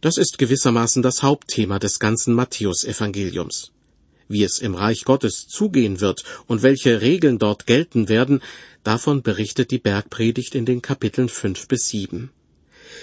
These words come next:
Doch die Menschen aus dem Volk Israel wollten sich dafür nicht gewinnen lassen. Sie lehnten Jesus als Messias und als König dieses Reiches ab. Mit der Folge,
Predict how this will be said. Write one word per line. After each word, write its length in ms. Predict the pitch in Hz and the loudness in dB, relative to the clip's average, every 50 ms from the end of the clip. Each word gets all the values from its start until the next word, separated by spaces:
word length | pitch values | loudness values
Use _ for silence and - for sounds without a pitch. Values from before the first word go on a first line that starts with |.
| - - - - _ - | -20 -20 -20 -20 _ -6
Doch 120 | 135 117 | -6 2
die 120 | - - 135 | 4 4 4
Menschen 320 | 139 175 226 - - 208 | 6 4 2 2 2 2
aus 120 | 160 160 - | 2 2 2
dem 140 | 165 139 | 0 0
Volk 260 | - - 139 143 - - | 2 2 2 2 2 -2
Israel 560 | 147 135 - - 151 107 135 147 160 151 127 110 | -4 -2 0 0 2 2 2 2 2 0 -2 -2
wollten 360 | 104 104 120 143 - 151 139 | 0 2 2 2 0 -2 -4
sich 220 | 135 151 - - | -4 -4 -6 -4
dafür 340 | - 113 107 110 - - 131 | -2 -2 -2 -2 -2 -2 -2
nicht 280 | 131 135 131 - - - | -2 -2 -4 -6 -4 -4
gewinnen 440 | 147 135 127 127 117 104 98 95 85 | -4 2 4 4 4 4 2 -2 -2
lassen. 440 | 92 98 - - - - - - - _ _ _ _ _ _ _ _ _ | -2 -4 -4 -4 -6 -8 -8 -10 -14 _ _ _ _ _ _ _ _ _
Sie 200 | - - 98 95 | -10 -6 -6 -4
lehnten 500 | 92 95 113 127 151 165 - - 131 110 | 0 2 4 4 4 2 0 0 -2 0
Jesus 500 | 90 104 110 120 117 123 120 113 - - - - - - - | 2 2 2 2 4 2 2 0 0 -4 -10 -14 -20 -12 -6
als 220 | - 98 95 - - | -4 -4 -2 -2 -2
Messias 640 | 107 98 90 - - - 151 170 175 180 170 - | -2 -2 0 -2 0 4 4 4 4 4 2 -6
und 320 | - _ - 135 147 - - | -4 _ 0 0 0 0 -4
als 240 | 131 - - - | -4 -4 -6 -6
König 400 | - - 131 123 131 131 120 - | -2 0 2 2 2 0 -2 -4
dieses 380 | - 113 104 113 117 - - - | -6 -6 -4 -4 -4 -4 -4 -2
Reiches 440 | 98 98 95 - 127 117 - - - | -2 -2 -2 -2 -4 -4 -4 -6 -6
ab. 300 | 107 104 - - - _ _ _ _ _ _ _ _ _ _ _ _ _ - | -6 -6 -8 -10 -20 _ _ _ _ _ _ _ _ _ _ _ _ _ -8
Mit 160 | 98 98 - | -6 -4 -4
der 120 | 101 87 | -4 -6
Folge, 500 | - - - 92 95 101 101 - 151 185 | -4 -4 -2 0 0 2 4 4 4 4